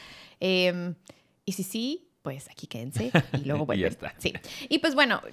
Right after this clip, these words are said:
Speaker 1: yo creo que lo, lo interesante, de hecho, con eso iba a empezar, que aquí lo tengo en mi pequeño apunte, que, pues, se me hace como que, eh,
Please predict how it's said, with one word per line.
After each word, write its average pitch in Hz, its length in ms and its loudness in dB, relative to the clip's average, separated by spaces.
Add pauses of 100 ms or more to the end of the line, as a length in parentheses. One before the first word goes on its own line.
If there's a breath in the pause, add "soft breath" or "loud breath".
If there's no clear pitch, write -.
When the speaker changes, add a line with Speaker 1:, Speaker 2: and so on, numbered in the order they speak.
Speaker 1:
yo 294 160 4
creo 359 160 -4
que 427 340 -2
lo, 254 240 4
lo 254 100 4
interesante, 240 500 2
de 311 40 0
hecho, 311 140 -4
con 254 140 -2
eso 214 140 0
iba 269 160 6
a - 20 6
empezar, 254 480 2
que 220 80 0
aquí 202 140 -2
lo 202 100 4
tengo 202 340 0
en 190 160 2
mi 170 180 0
pequeño 185 540 0
apunte, 185 460 2 (300 loud breath)
que, 277 100 2
pues, 277 160 4
se 311 80 2
me 277 100 6
hace 320 160 2
como 370 240 -4
que, 202 920 4
eh, - 100 -8